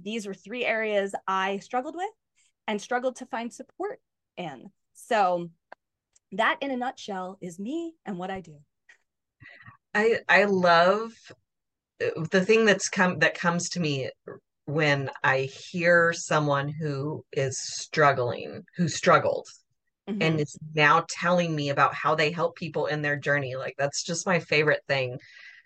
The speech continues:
Speaker 1: Me too.
Speaker 2: Um, and it, because it's, uh, my, my very new slogan, literally the first time I'm saying this, I think,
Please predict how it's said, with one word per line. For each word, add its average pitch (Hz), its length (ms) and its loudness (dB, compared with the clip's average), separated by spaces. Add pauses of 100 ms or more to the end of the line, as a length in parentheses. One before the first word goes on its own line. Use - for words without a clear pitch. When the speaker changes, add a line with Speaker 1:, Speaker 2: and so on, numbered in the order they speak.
Speaker 1:
Me 381 160 -10
too. 165 80 -2
Speaker 2:
Um, 143 500 0 (640)
and 156 400 4
it, 170 120 -2
because 190 540 -2 (440)
it's, 190 440 0 (640)
uh, 160 120 2 (100)
my, 160 480 6
my 151 360 2
very 180 360 6
new 190 160 4
slogan, 143 520 0
literally 180 440 4
the 180 80 0
first 170 200 -2
time 175 160 -4
I'm 170 200 -4
saying 156 340 -2
this, 143 240 -6
I 131 60 -6
think, 139 280 -6